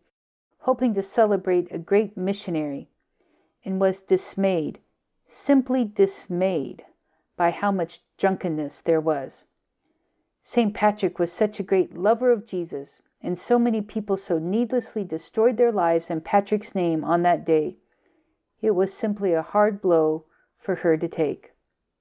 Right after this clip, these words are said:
So Pastor Deanna decided she would go on a small spiritual retreat. She decided to go south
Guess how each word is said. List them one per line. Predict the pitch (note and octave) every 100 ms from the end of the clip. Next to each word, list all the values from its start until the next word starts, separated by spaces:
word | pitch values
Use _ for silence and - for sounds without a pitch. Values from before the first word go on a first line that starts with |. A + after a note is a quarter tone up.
| _ _ _ _ _ _ _ _ _ _
So | - G3+
Pastor | G3 C4 C4+ - C#4
Deanna | A3 G3 E3 D#3 D#3+ E3
decided | - F3+ G3 F3+ F#3
she | - -
would | A#3 B3+
go | - F3+ E3+
on | - F#3
a | F#3
small | - - G3+ G#3
spiritual | G#3 - F#3 E3+ - F#3
retreat. | F3+ G3 - C4 G3 _ _ _ _ _ _ _ _ _ _ _
She | - A3+
decided | G#3 G#3+ B3 A3+ E3+
to |
go | D#3+ D#3+ D#3
south | - - G3 B2+